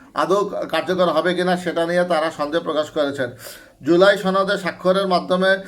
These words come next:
সব রাজনৈতিক দলকে এ বিষয়ে ঐক্যমত্য পোষণ করতে হবে। সংবিধান সংস্কারের বিষয়ে এনসিপির আহ্বায়ক বলেন, "গণপরিষদের মাধ্যমে সংবিধান সংস্কার করতে হবে,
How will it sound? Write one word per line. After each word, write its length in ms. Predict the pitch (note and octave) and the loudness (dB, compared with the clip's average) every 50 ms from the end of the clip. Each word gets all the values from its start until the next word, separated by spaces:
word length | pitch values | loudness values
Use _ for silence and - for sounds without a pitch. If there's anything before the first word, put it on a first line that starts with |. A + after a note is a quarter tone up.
| - - - - - - | -16 -20 -20 -20 -6 -2
সব 160 | D#3 D#3+ E3 | 0 0 2
রাজনৈতিক 500 | F3 E3+ E3 D#3 F3 F#3 F3+ F#3+ F#3 - | 2 2 0 0 -2 -2 -2 -2 -2 0
দলকে 300 | E3 F3 F3 D#3+ F#3+ F#3 | 0 0 0 0 0 0
এ 40 | F3 | 0
বিষয়ে 300 | E3 E3 D#3+ F#3 F#3 F3+ | 0 -2 0 0 2 2
ঐক্যমত্য 500 | F3 F3 - E3+ F3+ F3 E3+ F3 - G3 | 0 0 -2 -2 -2 -2 -2 -2 -4 -4
পোষণ 340 | F3+ F3+ E3 - E3 F3 F3 | -2 -2 -2 -2 -2 -4 -2
করতে 260 | - D#3+ D#3 - E3+ | -2 -4 -2 -2 0
হবে। 320 | D#3 D3+ C#3+ C#3 C3+ C3 | 0 0 2 2 0 -2
সংবিধান 460 | C3 - D#3+ E3 F3 F3+ F3+ F#3+ G3 F3+ | -2 -4 -6 -2 -2 0 0 0 -2 -2
সংস্কারের 520 | F3+ F3+ E3+ - - F3+ F3+ F3+ F#3+ F#3 | -2 -4 -4 -4 -2 -2 0 0 0 -2
বিষয়ে 480 | F3 E3 - F3 F#3+ F#3 E3+ D3 - - - - - - - - - | -2 -4 -2 2 2 2 2 2 -2 -8 -14 -18 -20 -20 -14 -8 -6
এনসিপির 460 | D3 E3 E3 - F#3 F#3 F#3 F#3+ F#3 | -4 -4 -2 -2 0 0 2 0 0
আহ্বায়ক 440 | F#3 D#3 D#3+ D#3+ D#3 F3+ F3+ F#3 F#3 | 0 0 -2 0 2 2 2 2 2
বলেন, 260 | F3 F3 F3 F3+ F3+ | 2 0 2 0 0
"গণপরিষদের 800 | E3+ D#3 D3+ D#3 E3 F3+ F3 F#3+ F#3 E3+ E3 E3+ F3 E3 F#3 F3+ | 0 0 0 0 2 0 0 0 -2 -2 -2 -2 -2 -2 -2 -2
মাধ্যমে 420 | F3 F3 D#3 D3 D#3+ F3 F3 F#3 F#3 | 0 -2 -2 -2 -2 -2 -2 -2 -4
সংবিধান 540 | - E3 D#3+ D#3+ D#3+ D#3 E3+ F3 F3+ F3+ F3 | -4 -6 -6 -6 -4 -4 -4 -2 -2 -2 -2
সংস্কার 420 | F3+ E3 D#3 - - E3+ E3+ D#3 | -2 -4 -4 -4 -4 -4 -4 -2
করতে 240 | D3 D#3+ D#3 - E3 | -2 -4 -4 -2 -2
হবে, 320 | D#3 D3+ D3 D3 C3+ - | 0 0 0 0 -2 -4